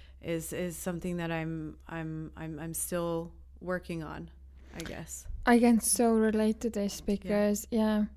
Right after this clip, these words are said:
Speaker 2: because I have, I have lived in, I, I ha-, I never counted actually, but, like, in several countries.
Speaker 1: Yeah.
Speaker 2: Yeah, in, in the U K, in the States, in Italy. And, you know,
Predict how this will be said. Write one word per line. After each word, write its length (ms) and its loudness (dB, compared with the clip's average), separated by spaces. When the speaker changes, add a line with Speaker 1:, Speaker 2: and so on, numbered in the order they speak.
Speaker 2:
because 500 4
I 120 8
have, 320 8
I 80 8
have 180 6
lived 360 6
in, 500 4
I, 180 6
I 200 8
ha-, 240 6
I 120 12
never 280 10
counted 440 6
actually, 520 2
but, 180 8
like, 220 10
in 160 8
several 400 8
countries. 560 0
Speaker 1:
Yeah. 100 -4
Speaker 2:
Yeah, 160 10
in, 160 10
in 180 6
the 100 6
U 160 8
K, 460 8
in 220 6
the 80 6
States, 680 4
in 180 6
Italy. 540 4
And, 420 6
you 120 6
know, 400 6